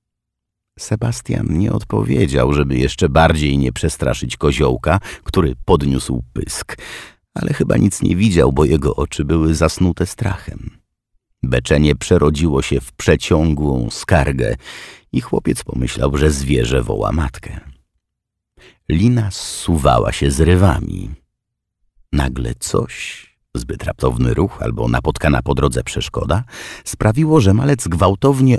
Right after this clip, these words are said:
okręcił się wokół własnej osi. Cezar przerwał popuszczanie liny i zaczekał, aż się ustabilizuje. Następnie znów poluzował i chłopiec zjechał w dół.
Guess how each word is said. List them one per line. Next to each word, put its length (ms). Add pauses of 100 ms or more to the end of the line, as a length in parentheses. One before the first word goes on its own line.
okręcił 680
się 160
wokół 400
własnej 520
osi. 440 (800)
Cezar 420
przerwał 480
popuszczanie 640
liny 260
i 180
zaczekał, 540
aż 160
się 160
ustabilizuje. 960 (1080)
Następnie 640
znów 420
poluzował 920 (140)
i 80
chłopiec 560
zjechał 560
w 100
dół. 380